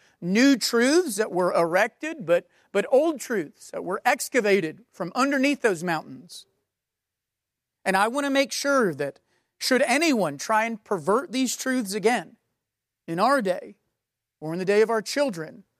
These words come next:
or their children, to a thousand generations, that they will find in us a people who have not forgotten. 'Cause do not think that this attack against the gospel that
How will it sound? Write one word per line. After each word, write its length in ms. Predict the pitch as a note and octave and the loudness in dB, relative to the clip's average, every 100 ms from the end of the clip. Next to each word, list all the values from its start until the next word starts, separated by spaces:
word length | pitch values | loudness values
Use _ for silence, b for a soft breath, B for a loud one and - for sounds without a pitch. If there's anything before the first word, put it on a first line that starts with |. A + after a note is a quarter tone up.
| _ _ | _ _
or 120 | E3+ E3 | -8 0
their 300 | F3+ B3+ D4 | 4 4 2
children, 540 | - F3 C#3+ D#3+ F#3 _ _ _ | -2 -2 -2 -12 -20 _ _ _
to 100 | F#3 | -4
a 40 | |
thousand 520 | E3 G#3 A3+ C4 A3 A3 | 0 0 0 0 -2 -4
generations, 960 | B3 A#3+ A#3 C#4 - G3 - - - _ _ _ _ _ _ _ - | -4 -2 0 -2 -4 -10 -12 -16 -18 _ _ _ _ _ _ _ -4
that 180 | F3 - | -2 2
they 180 | A3+ | 2
will 320 | C#4 C4 G3+ F#3 | 2 0 0 -2
find 420 | - A#3 A#3 A#3+ A3 | -2 0 2 0 -2
in 180 | G#3 G3+ | -4 -2
us 300 | C4+ G#3+ G3 | 0 0 -2
a 120 | E3+ | -6
people 420 | - C4 C#4 B3 | -4 -6 -4 -4
who 140 | G#3+ | 0
have 240 | F#3 F#3 C#3+ | 2 0 -2
not 440 | E3 G3+ A3 - | -4 0 0 -2
forgotten. 600 | - F#3+ G3+ F3 D#3+ C3+ _ _ _ _ _ _ _ _ _ _ _ _ _ _ _ _ _ _ _ _ _ _ _ _ _ | -6 0 0 0 -8 -20 _ _ _ _ _ _ _ _ _ _ _ _ _ _ _ _ _ _ _ _ _ _ _ _ _
'Cause 200 | - F#3 | -4 -4
do 160 | C#3+ C#4 | 0 2
not 200 | E4+ - | 2 0
think 260 | C4+ C#4+ - | 0 -2 -2
that 120 | - | -2
this 180 | B3 - | -2 -2
attack 480 | - - B3+ C#4+ | -8 -6 -2 -2
against 360 | C4 A3 G#3+ - | -2 -4 -6 -8
the 60 | F3 | 0
gospel 540 | F3+ F#3 - - C3+ | 2 0 -4 -10 -10
that 160 | C3+ | -10